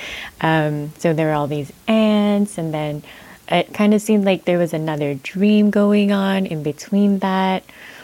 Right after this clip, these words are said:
And just strange. I'm, I don't really remember if this was part of the same dream or scene,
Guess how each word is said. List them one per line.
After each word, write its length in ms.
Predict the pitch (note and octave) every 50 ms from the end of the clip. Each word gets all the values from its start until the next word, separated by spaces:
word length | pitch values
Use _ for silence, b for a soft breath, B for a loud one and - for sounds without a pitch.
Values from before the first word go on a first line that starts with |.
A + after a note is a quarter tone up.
| B B B B _ _ _ _ -
And 380 | F#3 F3+ F3+ F3 F3 D#3+ - - _ _ _ _ _ _ _ _ _ _ _ _ _ _ - -
just 280 | G#3+ G#3+ G3+ - - -
strange. 720 | - - - - - - - G3+ G3 F#3+ F3 E3 D3+ - -
I'm, 200 | G3 G3+ G#3 G#3 -
I 100 | - G#3 G#3
don't 280 | F#3+ - A#3+ B3 -
really 240 | - B3 A#3+ B3 B3
remember 500 | A#3+ A#3+ A3+ G#3 G3+ G3+ G#3 G3+ A3 A3
if 220 | G#3+ G3+ G3 - -
this 260 | G3+ F#3+ - - -
was 120 | G3+ F3+ -
part 220 | - F#3+ F#3 F3+
of 120 | F#3+ E3+
the 100 | D#3+ F3
same 560 | D#3+ - - F3+ F3 E3+ E3+ E3+ E3+ E3 D#3 - - -
dream 440 | D#3+ - - E3+ E3+ F3 F#3+ G3 G3+
or 200 | - D#3+ D#3+ D#3
scene, 540 | D3+ - - - E3 D#3 D#3+ F3+ G3+ G#3+